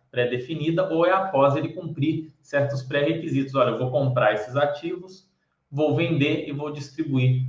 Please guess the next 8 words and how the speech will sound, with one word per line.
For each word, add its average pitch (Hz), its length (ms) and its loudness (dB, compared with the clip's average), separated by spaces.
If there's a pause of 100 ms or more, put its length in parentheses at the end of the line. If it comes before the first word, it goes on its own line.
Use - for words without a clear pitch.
(140)
o 135 80 -4
dinheiro 123 360 4
aos 127 140 2
cotistas. - 760 -8
Algumas 127 300 -8
vezes 113 220 -4
o 131 120 -4
fundo 131 440 -4